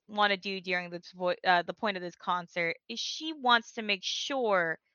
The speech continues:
that the lead singer, or clearly the person heading up the band, if that's the drummer or the guitarist or whoever,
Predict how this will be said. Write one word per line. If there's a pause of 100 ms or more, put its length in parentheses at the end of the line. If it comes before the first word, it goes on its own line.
(800)
that
the
lead
singer,
or
clearly
the
person
heading
up
the
band,
if
that's
the
drummer
or
the
guitarist
or
whoever,